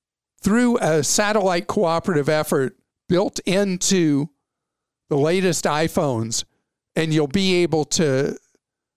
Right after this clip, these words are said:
send a beacon where you are and that you need assistance. And this is early innings on the ability to be able to communicate from anywhere on Earth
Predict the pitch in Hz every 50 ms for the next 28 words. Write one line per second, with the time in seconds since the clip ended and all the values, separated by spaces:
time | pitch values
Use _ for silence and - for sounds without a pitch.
0 | _ _ - - - 202 185 180 180 165 165 139 - 196 175 170 - - 190 165
1 | 151 139 143 147 160 156 156 156 151 139 139 135 135 139 139 135 135 139 135 -
2 | 151 135 131 135 139 135 131 135 127 127 135 131 127 127 131 - 117 - - -
3 | 139 - - - - - - - - - - - _ _ _ _ _ _ _ _
4 | _ _ _ _ _ _ _ _ _ _ _ _ _ _ _ _ _ _ - 156
5 | 147 147 175 226 214 - - 190 147 - - 160 165 175 180 196 185 196 180 170
6 | 165 143 151 165 170 165 131 104 90 - - - - _ _ _ _ _ _ _
7 | _ _ _ _ - 196 147 151 156 151 151 135 160 190 220 240 233 220 214 190
8 | 160 156 139 190 190 196 196 185 170 160 147 - - - 185 175 185 240 269 254
9 | 214 - - 175 160 147 139 - - _ _ _ _ _ _ _ _ _ _ _
10 | _ _ _ - - 196 190 220 214 202 185 185 202 190 185 165 170 170 165 156
11 | 160 - 139 131 135 - - - 214 226 226 190 151 139 135 -